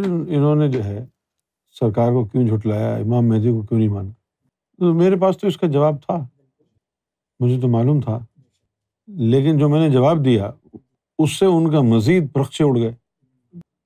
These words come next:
जवाब क्या था कि ये जाकिर कल्बी ही नहीं थे। अब वो कहने लगे कि "भाई, इतने बड़े-बड़े ओहदेदार भी जाकिर कल्बी नहीं थे, तो वो सब ड्रामेबाजी थी।" तो ये भी एक मुअम्मा है,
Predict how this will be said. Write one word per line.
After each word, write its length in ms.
जवाब 380
क्या 140
था 240
कि 80
ये 140
जाकिर 320
कल्बी 340
ही 100
नहीं 200
थे। 120
अब 120
वो 140
कहने 200
लगे 200
कि 100
"भाई, 120
इतने 520
बड़े-बड़े 420
ओहदेदार 520
भी 100
जाकिर 300
कल्बी 260
नहीं 160
थे, 160
तो 60
वो 140
सब 160
ड्रामेबाजी 500
थी।" 180
तो 80
ये 180
भी 160
एक 100
मुअम्मा 400
है, 160